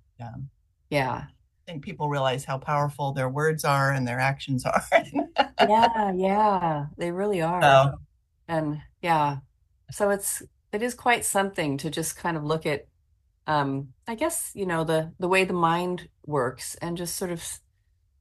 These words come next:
Speaker 2: tap into, um, in, in the work that I do and the mindfulness and work and that, that, that amazing question, "Who would you be without your story?" To have people see, "Huh, I'm,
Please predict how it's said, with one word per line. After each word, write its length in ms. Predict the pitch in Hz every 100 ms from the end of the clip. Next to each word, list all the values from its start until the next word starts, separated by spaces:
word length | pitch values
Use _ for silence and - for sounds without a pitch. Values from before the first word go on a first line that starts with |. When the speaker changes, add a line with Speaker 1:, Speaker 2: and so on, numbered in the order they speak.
| _
Speaker 2:
tap 400 | - 214 208 208
into, 840 | 185 190 196 - 147 131 131 135 156 143
um, 600 | 147 143 139 139 147 147
in, 300 | 151 151 151 139
in 200 | 175 202
the 80 | 185
work 280 | 143 131 -
that 100 | 127
I 80 | 123
do 280 | 120 117
and 100 | 131
the 40 | 131
mindfulness 600 | 131 143 160 143 139 -
and 100 | 127
work 180 | 120 135
and 100 | 151
that, 200 | 147 -
that, 240 | 160 147 - _ -
that 340 | 165 156 - _ _ -
amazing 420 | 156 151 151 139
question, 480 | 190 190 - 117 123
"Who 80 | 156
would 120 | 147
you 60 | 143
be 120 | 139
without 240 | 139 143
your 100 | 139
story?" 460 | 139 - 170 127 117
To 140 | 135
have 160 | 151 143
people 480 | 156 147 147 139 - - _ _ _ -
see, 580 | - 165 151 151 151 -
"Huh, 440 | - 254 196 117 143 _ _ _ -
I'm, 540 | 160 165 170 165 160